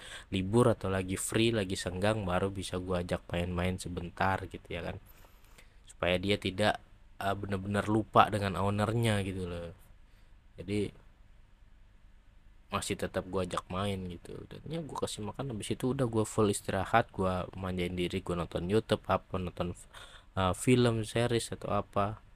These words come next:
yang bisa gua lakukan, dan sampainya gua ngantuk dan tidur, besok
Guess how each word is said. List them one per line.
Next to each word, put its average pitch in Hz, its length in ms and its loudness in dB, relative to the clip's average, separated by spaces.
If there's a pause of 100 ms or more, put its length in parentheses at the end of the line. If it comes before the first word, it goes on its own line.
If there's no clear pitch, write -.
(140)
yang 92 320 -6 (320)
bisa 95 240 -6
gua 92 240 -2
lakukan, 113 480 -8
dan 95 240 -6
sampainya 95 720 0
gua 95 320 4
ngantuk 90 320 4
dan 92 240 -2
tidur, 101 400 0
besok 92 320 -4